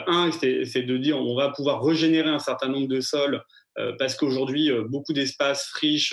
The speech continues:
anciens sites industriels, sièges, euh, sociaux sont assez, euh, gérés, on va dire, euh, basiquement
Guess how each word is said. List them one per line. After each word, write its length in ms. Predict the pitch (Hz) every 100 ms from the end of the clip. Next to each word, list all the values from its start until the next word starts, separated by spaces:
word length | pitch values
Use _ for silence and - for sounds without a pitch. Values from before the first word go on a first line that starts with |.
| 110
anciens 320 | 131 - 143
sites 220 | - -
industriels, 760 | 139 143 143 - 143 143 143 - - _
sièges, 680 | - - - 160 151 147 131 139
euh, 160 | 135
sociaux 400 | 127 147 131 151
sont 220 | 147 120 113 -
assez, 400 | 135 - 165 165
euh, 460 | 135 127 131 127
gérés, 340 | 135 135 135 143
on 140 | 123
va 100 | 120
dire, 220 | 120 131 120
euh, 280 | 117 110 110 -
basiquement 640 | 151 151 151 156 151